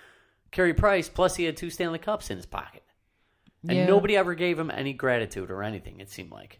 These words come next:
Speaker 2: I still feel like he was, like, a top ten goalie in that era. I
Speaker 1: No
Speaker 2: don't
Speaker 1: doubt.
Speaker 2: know. I don't know. There are goalies better than him.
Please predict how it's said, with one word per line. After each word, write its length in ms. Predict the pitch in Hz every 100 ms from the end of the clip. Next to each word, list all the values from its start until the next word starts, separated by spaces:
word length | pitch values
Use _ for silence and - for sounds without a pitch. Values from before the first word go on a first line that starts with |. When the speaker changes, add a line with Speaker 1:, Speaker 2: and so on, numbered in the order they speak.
| -
Speaker 2:
I 60 |
still 200 | 143 175
feel 200 | 165 170
like 200 | 156 131
he 140 | - 113
was, 160 | 107
like, 120 | 107 104
a 20 |
top 340 | - 104 90
ten 280 | - 101 98
goalie 340 | 95 92 92 90
in 100 | 92
that 220 | 92 82
era. 400 | 92 90 90 104
I 80 | -
Speaker 1:
No 80 | 104
Speaker 2:
don't 80 | 104
Speaker 1:
doubt. 80 | -
Speaker 2:
know. 400 | 107 104 104 113 -
I 80 | 110
don't 220 | 110 95
know. 540 | 104 101 101 98 98 - _ _ _ _ _ _ -
There 160 | 131
are 60 | 131
goalies 340 | 110 104 98
better 220 | 92 98 92
than 100 | 92
him. 300 | 95 92